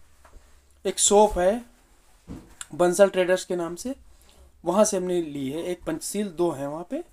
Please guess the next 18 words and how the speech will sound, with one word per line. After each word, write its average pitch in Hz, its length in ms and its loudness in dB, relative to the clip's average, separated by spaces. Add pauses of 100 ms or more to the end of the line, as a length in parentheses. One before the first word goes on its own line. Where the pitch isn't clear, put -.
(960)
तो 170 100 -2
अगर 170 180 -2
आपको 175 260 0
लेना 165 320 -2
हो 196 200 4
तो 156 180 -6 (440)
हम 147 300 -10 (380)
वहाँ 147 140 -8
का 160 180 0
एड्रेस 170 320 -4 (680)
डाल 151 200 0
सकते 147 320 -12
हैं। 233 180 -10 (1800)
और 160 220 -6
ये 185 260 -4
हमें 190 500 -4 (1040)
दो 196 280 4
हज़ार 175 400 2